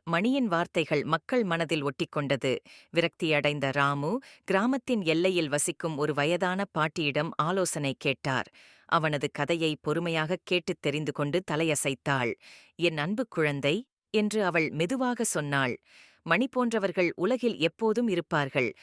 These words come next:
அவர்கள் வலியையும் குழப்பத்தையும் ஏற்படுத்துகிறார்கள். ஆனால் இதை நினைவில் கொள்ளுங்கள், அவர்களின் வார்த்தைகள் உங்களை பாதிக்க அனுமதித்தால் மட்டுமே அவர்களின் சக்தி இருக்கும். நீங்களே உண்மையாக இருங்கள், மேலும் கருணையுடன் இருங்கள்,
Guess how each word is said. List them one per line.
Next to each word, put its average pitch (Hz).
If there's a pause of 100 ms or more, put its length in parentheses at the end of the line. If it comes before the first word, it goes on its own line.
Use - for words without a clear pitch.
(140)
அவர்கள் 190
வலியையும் 233
குழப்பத்தையும் 196
ஏற்படுத்துகிறார்கள். 143 (300)
ஆனால் 196
இதை 170
நினைவில் 233
கொள்ளுங்கள், 143 (300)
அவர்களின் 202
வார்த்தைகள் 202
உங்களை 175 (100)
பாதிக்க 226
அனுமதித்தால் 180
மட்டுமே 165
அவர்களின் 156
சக்தி -
இருக்கும். 151 (300)
நீங்களே 277
உண்மையாக 190
இருங்கள், 156 (300)
மேலும் 240
கருணையுடன் 226
இருங்கள், 170